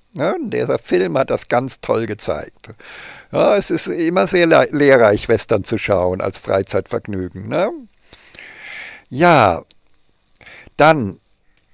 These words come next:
Doktor, da sind wir jetzt aber auch schon wieder im Bereich der Tagesthemen, Doktor Markus Krall ist aufgetaucht noch einmal im Konze-, also, äh, Hans, äh, Friedrich Merz hat wohl ein neues Buch, irgendwie Kapitalismus wagen oder so ähnlich, ne?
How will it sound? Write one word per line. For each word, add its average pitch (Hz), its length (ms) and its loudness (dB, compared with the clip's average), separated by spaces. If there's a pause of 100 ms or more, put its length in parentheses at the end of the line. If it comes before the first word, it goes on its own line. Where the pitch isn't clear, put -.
(560)
Doktor, 165 640 0
da 123 160 0
sind 156 200 -4
wir 160 100 2
jetzt 143 320 -2
aber 127 180 2
auch 139 120 -2
schon 139 240 -4
wieder 151 220 0
im 135 140 -6
Bereich 135 460 -2
der 123 180 -4
Tagesthemen, 175 1080 -2
Doktor 190 460 -2
Markus 170 640 -6
Krall 107 880 -2 (600)
ist - 140 0
aufgetaucht 165 800 0
noch 147 160 -2
einmal 135 380 -2
im 123 200 -8
Konze-, - 520 -6
also, 113 300 -4 (260)
äh, 123 200 -2
Hans, 143 420 -4
äh, 123 240 0
Friedrich - 540 -6
Merz 156 400 0
hat 135 180 -4
wohl 143 220 -2
ein 123 240 -2
neues 127 400 0
Buch, 185 400 -6
irgendwie 143 440 -6
Kapitalismus 135 920 -4
wagen 110 380 2
oder 107 200 -2
so 104 140 -2
ähnlich, 101 760 -2
ne? 165 300 0